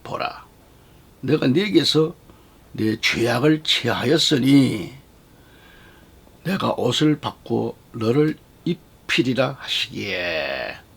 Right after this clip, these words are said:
아멘. 할렐루야. 오늘도 전국에서, 해외에서 이 방송을 구독해 주시는 애청자 여러분,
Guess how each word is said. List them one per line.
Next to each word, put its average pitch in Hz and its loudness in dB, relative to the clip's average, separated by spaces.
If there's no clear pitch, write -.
아멘. 92 -2
할렐루야. 110 -2
오늘도 131 4
전국에서, 135 0
해외에서 147 2
이 165 -2
방송을 120 2
구독해 139 -2
주시는 131 -2
애청자 156 4
여러분, 127 0